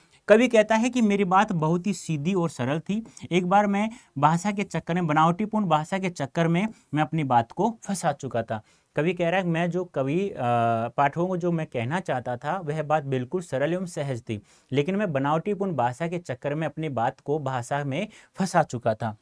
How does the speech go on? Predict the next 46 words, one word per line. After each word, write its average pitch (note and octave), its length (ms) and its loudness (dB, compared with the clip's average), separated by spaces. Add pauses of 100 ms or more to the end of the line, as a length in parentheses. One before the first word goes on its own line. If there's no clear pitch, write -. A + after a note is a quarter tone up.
(560)
अब A#3 120 12
मैं A#3+ 200 8
अपनी A#3 260 6
बात F3+ 320 8
को A3 160 6
पाने G3+ 380 6
की B3 140 2
कोशिश E3+ 440 0
में F3+ 220 2 (220)
भाषा F3 360 6
को G3+ 140 4
उल्टा E3 320 8
पुल्टा, D#3+ 460 4
तोड़ा F3 380 4
मरोड़ा, D#3+ 340 6
घुमाया C3+ 420 2
फिरा। G#2 340 -4 (320)
मतलब D#3+ 280 -2
कहने E3 340 -2
का F#3+ 140 0
तात्पर्य D3 420 -2
क्या C3+ 180 -2
है, E3+ 140 -4 (420)
कवि G#3+ 540 4
जो F3+ 160 2
बात D#3 320 4
कहना E3 380 0
चाहता C#3+ 380 -2
था C#3+ 140 -6
पाठकों C3 500 -4
को, D3+ 280 -2 (180)
वह E3+ 120 2
बात F#3 280 -2
बिल्कुल G3 320 2
सरल B2 300 -2
थी, A2 220 -6 (280)
लेकिन D3 180 0
बनावटीपूर्ण F3+ 720 2
भाषा F#3 380 0
के F#3+ 100 -2
चक्कर G3 320 -2
में G3 80 -2
उसे G3 200 -2
फंसा G#3 320 -2
चुका G#3 320 0
था। G3 180 -4